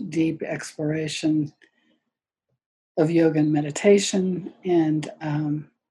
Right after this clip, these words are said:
and I was kinda skeptical, you know, of this guy, you know, because I heard stories about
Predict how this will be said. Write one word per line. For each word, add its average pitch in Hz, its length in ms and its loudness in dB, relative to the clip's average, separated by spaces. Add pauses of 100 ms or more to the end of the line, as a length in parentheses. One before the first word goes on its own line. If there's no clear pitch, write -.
(720)
and 202 120 6
I - 20 8
was 202 140 4
kinda 269 200 8
skeptical, 160 800 2
you 156 140 -2
know, 156 220 0
of 156 160 -10
this 156 180 -2
guy, 139 520 0
you 147 120 -10
know, 139 200 -10
because 151 240 -10
I 156 120 2
heard 151 240 -2
stories 143 460 0
about 151 440 -10